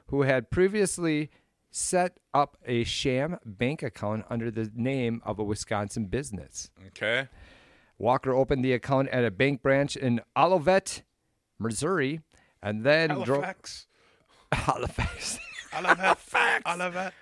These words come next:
Speaker 1: And then drove to a different branch on the same bank in a nearby Baldwin, Missouri, where he deposited the stolen check. Fortunately, the bank officials flagged the transaction, prevented any funds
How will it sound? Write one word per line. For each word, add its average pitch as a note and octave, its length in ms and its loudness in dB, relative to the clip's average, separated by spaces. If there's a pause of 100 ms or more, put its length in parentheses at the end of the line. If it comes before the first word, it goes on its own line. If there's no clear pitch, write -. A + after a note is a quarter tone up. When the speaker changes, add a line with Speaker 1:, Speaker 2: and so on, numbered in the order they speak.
Speaker 1:
And C3+ 100 -2
then D#3+ 140 -2
drove F#3 240 0
to F#3+ 140 4
a E3 60 4
different E3+ 280 0
branch D#3 340 2
on D3 120 2
the B2+ 80 -2
same E3 320 2
bank C3+ 340 2
in B2+ 180 -4
a B2 80 2
nearby B2+ 540 2
Baldwin, D3+ 720 4 (240)
Missouri, A2+ 580 0
where A2+ 240 -2
he A2 140 -4
deposited G2+ 580 -4
the F#2 80 -10
stolen A2 380 -2
check. C#3 300 -2
Fortunately, F3 480 2
the C3+ 120 0
bank D#3 300 2
officials D3 400 -2
flagged F3 300 0
the D3+ 40 -2
transaction, C3+ 600 0
prevented C3+ 400 0
any C#3+ 240 -2
funds C3+ 460 0